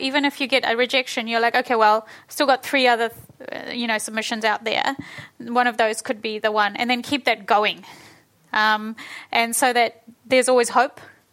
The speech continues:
which is really important when you're a writer. Um, in terms of surprises,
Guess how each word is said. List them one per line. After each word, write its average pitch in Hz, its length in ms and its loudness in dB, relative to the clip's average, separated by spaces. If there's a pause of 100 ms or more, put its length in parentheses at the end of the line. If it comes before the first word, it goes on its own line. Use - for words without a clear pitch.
(180)
which - 200 -10
is 285 120 -4
really 349 180 2
important 269 680 -2 (380)
when 240 160 -2
you're 226 200 0
a 214 60 -2
writer. - 440 0 (480)
Um, 247 360 2
in 285 140 -2
terms 381 220 -2
of 427 80 0
surprises, - 1200 0